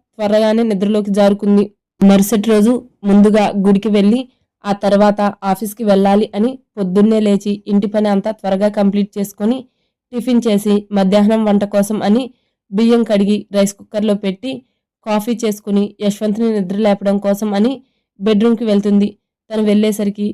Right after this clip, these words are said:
ఇంకా బెడ్ మీద బోర్లా పడి నిద్రపోతూ ఉంటాడు యష్ బాబు. "యశ్వంత్ గారు"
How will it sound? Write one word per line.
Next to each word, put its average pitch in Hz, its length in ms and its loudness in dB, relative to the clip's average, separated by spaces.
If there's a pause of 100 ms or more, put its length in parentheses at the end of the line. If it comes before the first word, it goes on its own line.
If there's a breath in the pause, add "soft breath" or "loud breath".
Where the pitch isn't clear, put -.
ఇంకా 208 240 -2
బెడ్ 196 300 0
మీద 214 180 0 (200)
బోర్లా 202 320 2
పడి 208 220 -4
నిద్రపోతూ 202 520 -4
ఉంటాడు 202 360 -2
యష్ 202 280 -4
బాబు. 202 240 -2 (600)
"యశ్వంత్ 220 380 -4
గారు" 214 260 0